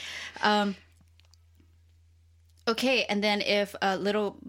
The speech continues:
little cute bear kind of stories just doesn't do it for you, and you need, like, crazy thriller bear, then watch The Revenant.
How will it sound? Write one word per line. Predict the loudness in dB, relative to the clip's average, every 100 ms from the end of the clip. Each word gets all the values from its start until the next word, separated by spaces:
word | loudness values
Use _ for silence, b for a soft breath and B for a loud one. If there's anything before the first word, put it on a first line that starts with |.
| -10
little | -4 0 0
cute | -2 -4 -4 -2
bear | 0 2 0 -2 -6
kind | -4 -2
of | -4
stories | -2 0 0 -2 -4
just | -2
doesn't | -2 -2 0
do | 0
it | -2
for | -2 -2
you, | -2 -2 -4
and | -4
you | -2 -2
need, | -2 -2 -2
like, | -4 -4
crazy | -4 -2 -2 -4 -4
thriller | -2 -2 0 0
bear, | 0 0 0 -2
then | -4 -2
watch | -2 -4 -6
The | -2
Revenant. | -2 0 0 0 -2